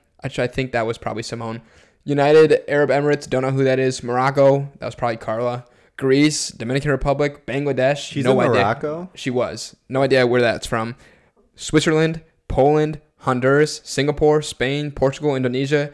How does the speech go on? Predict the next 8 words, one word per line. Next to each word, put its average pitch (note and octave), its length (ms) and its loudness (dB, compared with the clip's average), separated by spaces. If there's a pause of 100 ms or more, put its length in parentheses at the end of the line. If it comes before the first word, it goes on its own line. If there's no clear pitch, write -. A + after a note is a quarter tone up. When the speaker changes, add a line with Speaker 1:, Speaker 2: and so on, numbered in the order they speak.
Speaker 1:
U C#3 140 2
K, C#3+ 400 -2
Norway, C#3+ 420 0
Tunisia, C#3+ 540 -2
Pakistan, D3+ 580 -2
Australia, C#3+ 520 -2
and B2 120 -4
Guatemala. A#2 580 -4